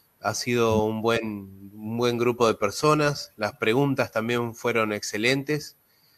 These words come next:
Así que le damos gracias a cada uno de los que participaron. Bueno, no se pierdan las próximas dos entrevistas que también cerrarían con este ciclo de, de la Reforma. Y bueno, vamos a hacer una, un pequeño chivo o publicidad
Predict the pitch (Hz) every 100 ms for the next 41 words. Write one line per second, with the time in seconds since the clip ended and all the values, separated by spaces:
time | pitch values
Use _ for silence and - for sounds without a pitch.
0 | _ _ - 101 - 120 - 113 107 104
1 | 101 104 120 120 123 123 - 120 - 107
2 | 101 - 113 113 123 127 117 110 104 _
3 | _ _ _ - 107 107 104 - - 101
4 | 98 95 95 _ 107 107 113 - 113 190
5 | 208 175 139 127 120 120 123 110 147 147
6 | 127 110 - _ - 110 - 131 127 -
7 | 120 120 127 - 117 107 131 135 127 110
8 | 104 110 120 120 _ - _ - 107 101
9 | 123 139 123 117 117 120 110 - 127 127
10 | 117 110 101 98 95 _ _ - 101 101
11 | 98 101 151 156 165 165 - _ _ _
12 | - 117 113 131 110 98 - _ _ -
13 | 113 120 113 113 127 127 123 113 110 117
14 | 131 127 143 143 139 127 - 165 160 151
15 | 131 123 117 120 117 127 131 131